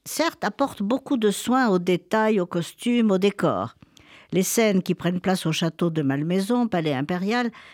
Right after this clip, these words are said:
n'y ont pas été filmées, mais le décor a été reconstitué à l'identique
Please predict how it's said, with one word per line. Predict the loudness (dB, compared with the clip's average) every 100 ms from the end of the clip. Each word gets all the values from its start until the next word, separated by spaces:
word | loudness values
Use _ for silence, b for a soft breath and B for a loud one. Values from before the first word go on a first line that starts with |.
| B
n'y | 0
ont | 0 2
pas | 2 2
été | 2 0
filmées, | -2 -2 0 0 -2 B B B
mais | -2
le | 0
décor | 0 0 0 0 2
a | 0
été | -2 -2
reconstitué | -2 -2 -4 -4 -8 -4 -2
à | 0
l'identique | 2 0 2 0 -2 -6 -6 -10